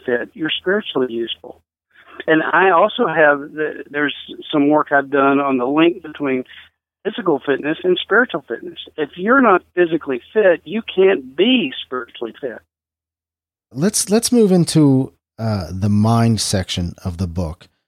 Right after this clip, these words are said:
Speaker 1: How many people, Joe, do you know want to change their life?
Speaker 2: Most everybody in some sense.
Speaker 1: Mm-hmm. But they're not willing to change how they think.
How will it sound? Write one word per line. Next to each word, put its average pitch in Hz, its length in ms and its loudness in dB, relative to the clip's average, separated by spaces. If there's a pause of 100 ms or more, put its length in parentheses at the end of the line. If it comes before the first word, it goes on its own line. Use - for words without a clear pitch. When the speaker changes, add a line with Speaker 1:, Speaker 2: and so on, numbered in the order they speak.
(360)
Speaker 1:
How 185 120 0
many 220 200 -2
people, 160 400 -4
Joe, 131 320 2
do 131 120 -6
you 131 140 -2
know 127 200 2
want 120 260 0
to - 60 -18
change 123 300 -2
their 113 120 -4
life? 110 300 -2 (960)
Speaker 2:
Most 175 380 2
everybody 92 440 0
in 87 100 -4
some 107 240 -2
sense. 95 420 -6 (360)
Speaker 1:
Mm-hmm. 170 240 0 (240)
But 160 100 -10
they're - 120 -12
not 160 200 2
willing 135 280 4
to - 40 -14 (120)
change 123 140 0
how 120 140 -2
they 117 100 -4
think. - 320 -4